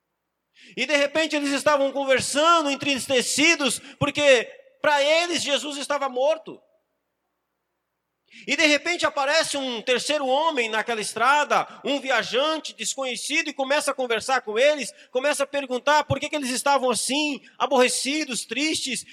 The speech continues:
E eles dizem para aquele viajante: "Você por acaso é o único nesses dias em Jerusalém que não sabe dos últimos acontecimentos? De que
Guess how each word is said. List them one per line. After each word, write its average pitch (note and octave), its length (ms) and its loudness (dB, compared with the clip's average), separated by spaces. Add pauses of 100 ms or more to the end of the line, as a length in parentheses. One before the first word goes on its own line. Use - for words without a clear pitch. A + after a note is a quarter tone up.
(120)
E C4 540 0
eles C#4+ 240 0
dizem C4+ 320 0
para B3+ 340 4
aquele B3+ 280 -2
viajante: A3+ 600 0 (180)
"Você A3 280 -2
por A#3 160 -4
acaso A3 360 -4
é G#3+ 60 -4
o G3 100 -4
único A#3 480 -8
nesses G3 360 -6
dias G3+ 220 -6
em G#3 80 0
Jerusalém F#3+ 720 2 (240)
que F#3+ 100 0
não F#3+ 160 2 (160)
sabe G3+ 280 0
dos D3 340 -2
últimos F3+ 580 -2
acontecimentos? D#3 1080 0 (2250)
De D3 120 -10
que - 760 0